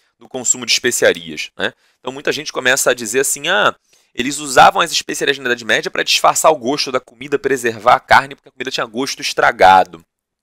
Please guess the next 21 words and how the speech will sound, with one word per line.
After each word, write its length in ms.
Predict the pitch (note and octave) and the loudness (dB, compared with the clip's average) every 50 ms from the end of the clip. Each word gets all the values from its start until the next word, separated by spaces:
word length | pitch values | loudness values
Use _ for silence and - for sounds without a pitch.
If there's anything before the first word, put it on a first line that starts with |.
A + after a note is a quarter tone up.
| _ _ _ _ _ _ - | _ _ _ _ _ _ -6
Não 220 | A#2+ A#2+ C3 D#3+ | -4 -4 -2 -2
só, 440 | - - - - B2 A#2 C#3+ D3+ - _ _ _ _ _ _ _ _ - | -4 -4 2 6 8 8 8 6 4 _ _ _ _ _ _ _ _ -4
né, 100 | G2+ G#2+ | -2 -2
embora 380 | A2+ A#2 A#2 G#2 G#2 A#2 D3 D#3+ | -2 -2 -2 2 4 4 4 2
existisse 760 | C#3 B2+ B2 - - - - A#2+ C3+ - - - - G2 - _ _ _ _ | 0 -4 -4 -4 -4 -4 -6 -6 -2 -2 -2 -2 -2 -6 -10 _ _ _ _
essa 280 | - G2 G#2 - - G#2 | -2 0 0 0 0 -2
história 380 | - - - G#2+ G#2 B2 A#2 G#2+ | -4 -2 2 4 6 6 6 4
de 120 | - A2 | 0 -4
que 320 | _ - A2 G#2+ G#2+ G2+ | _ -10 -6 -4 0 2
a 260 | D2 F#2 F#2+ E2+ D#2+ - _ | 4 6 6 4 4 2 _
comida, 360 | - G2+ G2 G#2 G2+ G2+ F#2 _ _ | -12 -14 -12 -6 -6 -6 -6 _ _
é, 280 | - F2+ F2+ D#2+ - F2+ | -8 -6 -6 -4 -4 -6
é, 60 | E2 | -6
o 80 | D#2+ D#2+ E2 - - | -8 -10 -14 -20 -12
gosto 240 | F2 G#2+ A#2 - | -6 -6 -6 -4
da 80 | A#2 A#2+ | -6 -10
comida 180 | - A#2 G#2 G#2 | -8 -4 -2 0
era 80 | G2+ | 0
disfarçado 520 | - - - - G#2+ F#2+ - - A2+ A2 - | 0 0 0 2 2 2 2 0 -2 -2 -2
pela 100 | A2 G#2 | -6 -6
especiaria, 640 | - - G2 - - F#2 F2 G2 C#3+ F3+ G#3+ G#3 | -6 -4 -4 -2 -2 -2 -2 -4 -6 -8 -10 -12